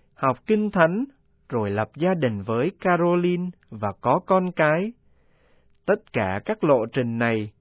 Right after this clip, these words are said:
do tôi quyết định." Trong khi tiếng gọi vào chức vụ phó tế vĩnh viễn là một sáng kiến đến từ bên ngoài, do Đức Giám mục mong muốn. Trong nghĩa này,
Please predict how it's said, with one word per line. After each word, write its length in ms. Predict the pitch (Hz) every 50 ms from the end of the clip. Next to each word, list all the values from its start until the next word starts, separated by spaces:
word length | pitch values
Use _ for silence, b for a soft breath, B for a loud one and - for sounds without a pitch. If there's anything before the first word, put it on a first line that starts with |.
| _ -
do 220 | 120 123 139 143 143 -
tôi 220 | 165 156 151 147 147 147
quyết 220 | - 240 254 254 -
định." 180 | 151 131 113 - _ _ _ _ _ _ _ _ _ _ _ _ _ _ _ _ _ _ _ _ _ _ _ _ _ _ _ _ -
Trong 260 | - 143 139 139 135
khi 360 | - - 151 143 139 135 131 -
tiếng 220 | - 160 190 226 214
gọi 300 | 180 147 127 120 120 117
vào 220 | 107 123 117 113
chức 260 | 110 - 247 247 -
vụ 200 | 185 147 123 113
phó 240 | 107 - - 156 185
tế 180 | 190 - 175 170 202 226
vĩnh 220 | 180 143 120 135 147
viễn 340 | 139 135 120 117 131 170 202 _ _ _ _ _ -
là 200 | 107 104 104 104
một 220 | 104 104 101 95
sáng 340 | - - - 131 143 175 190
kiến 380 | 180 - 151 147 156 196 214
đến 220 | 175 156 175 220 240 -
từ 160 | 151 120 113
bên 300 | 139 165 196 202 208 190
ngoài, 380 | 160 139 117 107 107 101 98 - _ _ _ _ _ _ - 123
do 320 | 120 139 139 135 135 135
Đức 160 | 143 160 208 202 165
Giám 220 | 165 165 190 226 226
mục 140 | 147 110 - -
mong 280 | 156 180 196 196 190
muốn. 300 | 180 170 165 170 190 220 - _ _ _ _ _ _ _ _ _ _ _ _ _ _ _ _ _ _ _ _ _ _ _ _ _ - -
Trong 260 | 143 139 139 135 131
nghĩa 200 | 123 110 78 104
này, 380 | 143 143 127 110 104 98 92